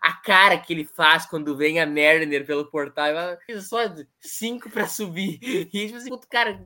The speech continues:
puta, que merda, velho, que merda. E, ah, ah, então o pai que tem esse primeiro, e de ver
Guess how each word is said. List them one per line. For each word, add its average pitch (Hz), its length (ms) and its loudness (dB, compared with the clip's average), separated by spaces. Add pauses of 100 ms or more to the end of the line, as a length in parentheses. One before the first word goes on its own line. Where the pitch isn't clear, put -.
puta, 190 540 -10
que 233 80 -20
merda, 208 640 2
velho, 113 340 -6
que 185 100 -20
merda. 139 420 -4 (340)
E, 151 80 -4
ah, 151 440 0
ah, 156 60 -4
então 214 200 -8
o 208 60 -12
pai 214 200 -2
que - 100 -20
tem 220 120 -12
esse 220 220 -12 (120)
primeiro, 208 420 -6
e 196 100 -20
de 214 140 -14
ver 208 280 0